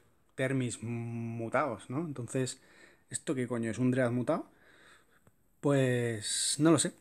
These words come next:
Los pies, desde luego, son los pies de los centuriones, de los marines espaciales, mutados. Entonces, pues será tamaño centurión más grande, peana del centurión. Un centurión mutado, básicamente.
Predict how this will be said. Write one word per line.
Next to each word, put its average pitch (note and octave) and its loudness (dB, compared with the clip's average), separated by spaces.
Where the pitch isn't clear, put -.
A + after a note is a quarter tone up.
Los C#3+ 4
pies, E3 4
desde E3+ 8
luego, E3+ 8
son D3 2
los D3+ 4
pies D3 2
de C#3 8
los A#2 0
centuriones, B2 2
de A2+ -6
los A#2 -4
marines A2+ -2
espaciales, C3 -4
mutados. A#2+ -2
Entonces, C3 -2
pues - -4
será B2+ 4
tamaño C3+ 4
centurión C3 2
más B2 2
grande, C#3+ 4
peana B2 0
del A#2 0
centurión. C3 -2
Un C4 -8
centurión D#3 6
mutado, A2 -2
básicamente. - -10